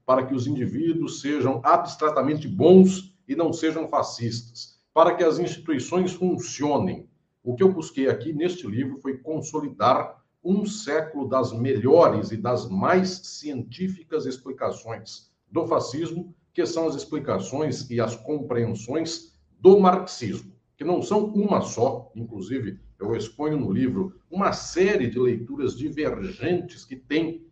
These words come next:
e tiveram os marxistas, as marxistas, sobre o fascismo e o nazismo,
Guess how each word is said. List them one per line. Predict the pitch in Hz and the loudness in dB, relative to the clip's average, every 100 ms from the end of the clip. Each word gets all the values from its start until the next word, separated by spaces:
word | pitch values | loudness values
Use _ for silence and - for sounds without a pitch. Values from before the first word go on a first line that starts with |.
| - | -18
e | |
tiveram | 95 131 117 151 131 - - | -12 -4 2 4 4 0 -8
os | 95 | -8
marxistas, | 113 113 - - 135 127 - 98 | -6 -6 -10 -12 -10 -10 -12 -4
as | 123 110 | -2 -2
marxistas, | 113 98 - 113 127 - - - - _ _ _ | -6 -8 -12 -12 -12 -12 -18 -20 -20 _ _ _
sobre | _ - 143 147 113 113 | _ -8 -6 -4 -2 -2
o | 113 98 | -2 -4
fascismo | 113 107 120 120 104 | -4 -4 -4 -4 -4
e | |
o | |
nazismo, | 113 139 - 160 175 190 | -4 -4 -4 -4 -2 -4